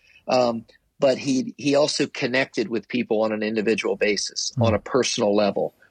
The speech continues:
Speaker 1: to let them know that he cared about them. And you could tell that it was very genuine. And I think this is what, you know, we're calling for a genuine time
Speaker 2: Mm.
Speaker 1: right now. Uh, we need leaders to be genuine.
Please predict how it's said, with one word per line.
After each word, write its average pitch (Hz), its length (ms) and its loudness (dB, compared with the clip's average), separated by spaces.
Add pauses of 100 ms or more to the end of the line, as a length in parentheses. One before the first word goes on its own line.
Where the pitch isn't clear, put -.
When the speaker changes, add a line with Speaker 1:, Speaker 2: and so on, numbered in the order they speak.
Speaker 1:
to 113 80 -2
let 113 180 4
them 110 120 2
know 110 160 4
that 101 120 4
he 95 80 0
cared 107 320 2
about 92 340 -2
them. - 180 -10 (320)
And - 140 0
you 131 80 4
could - 140 0
tell 143 240 4
that 120 120 4
it 107 80 0
was 101 180 -2
very 113 300 4
genuine. 101 540 0 (260)
And 113 80 -2
I 208 120 2
think - 300 -2 (300)
this - 240 -2
is 123 100 -2
what, 127 180 0 (260)
you 123 100 -4
know, 107 140 0
we're 143 160 2
calling 147 420 2
for 120 160 0
a 107 80 2
genuine 107 560 0
time 95 460 -4 (100)
Speaker 2:
Mm. 110 240 -2
Speaker 1:
right 101 220 0
now. 92 300 -2 (400)
Uh, 104 160 4
we 135 180 4
need 135 280 2
leaders 117 500 2
to 104 140 -2
be 110 200 4
genuine. 101 640 -2